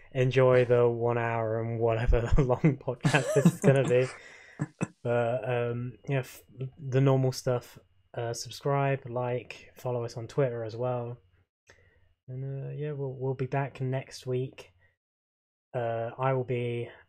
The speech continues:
Speaker 1: in the same setting because I won't have been anywhere. But, um, the week after, I will be in a different setting. Next week, I don't know what we're gonna be doing,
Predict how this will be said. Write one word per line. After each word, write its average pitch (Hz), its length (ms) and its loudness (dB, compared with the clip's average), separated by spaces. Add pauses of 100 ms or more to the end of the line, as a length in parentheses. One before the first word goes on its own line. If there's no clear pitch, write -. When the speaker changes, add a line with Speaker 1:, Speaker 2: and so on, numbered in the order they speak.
(100)
Speaker 1:
in 113 380 -8 (340)
the 107 60 -16
same 131 320 -2
setting 123 440 -10 (580)
because 107 300 -10
I 101 120 -8
won't 107 220 -12
have 98 100 -16
been 104 180 -10
anywhere. 104 380 -10 (160)
But, 107 400 -8
um, 110 300 -2
the 101 80 -4
week 113 220 -6
after, 113 400 -6
I 113 120 0
will 104 80 -6
be 117 140 -2
in 110 80 -4
a 110 60 -6
different 113 300 -8
setting. 156 380 -6 (600)
Next 175 260 -4
week, 156 380 -2 (160)
I 131 80 -4
don't 143 300 -4
know 139 140 -4
what 123 280 -10
we're 147 160 -2
gonna 156 220 -4
be 151 120 -4
doing, 160 420 0